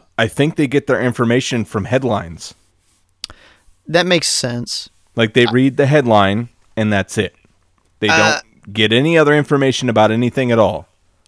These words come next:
Speaker 2: You, you know what?
Speaker 1: And they
Speaker 2: I'll
Speaker 1: wa-,
Speaker 2: agree.
Speaker 1: watch Fox News all day long,
Speaker 2: Yeah.
Speaker 1: listen to Alex Jones, read fucking blogs, get their fucking shit from their friends on Facebook and Twitter,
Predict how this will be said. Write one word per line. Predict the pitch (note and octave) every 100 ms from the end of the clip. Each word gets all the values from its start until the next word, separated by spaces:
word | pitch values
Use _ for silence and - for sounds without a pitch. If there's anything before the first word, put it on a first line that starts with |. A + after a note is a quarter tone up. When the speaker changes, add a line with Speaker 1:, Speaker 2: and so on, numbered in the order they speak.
| _ _
Speaker 2:
You, | F3 D3+ -
you | E3+ E3+
know | E3
what? | D#3+
Speaker 1:
And | G#2
they |
Speaker 2:
I'll | G#2 F3
Speaker 1:
wa-, |
Speaker 2:
agree. | F3 F3+
Speaker 1:
watch | G2+ -
Fox | - B2+ C3+ -
News | D3 C#3
all | C3+ C3
day | C3 B2+
long, | B2 A#2+ A#2+
Speaker 2:
Yeah. | A#2+ - _ _ _
Speaker 1:
listen | A2 A2 C3
to |
Alex | A#2 B2 A#2
Jones, | - A2+ G#2+ G#2+ G#2 - _ _ _ _ -
read | G#2 A2+
fucking | G#2+ B2 - B2+ A#2 G#2+ - _
blogs, | A#2 G#2+ G#2+ G#2 G2+ G2+ G#2+ G2+ - _ _ - _ _ _ - A2+
get | A2+ -
their | A#2+
fucking | G#2+ B2 A2+ G#2+
shit | - B2+ -
from | A#2
their | A2 G2
friends | - A#2 A2+
on | A2+ G#2
Facebook | - A2 G2+ - G#2+ -
and | G#2
Twitter, | - G#2+ G2+ G2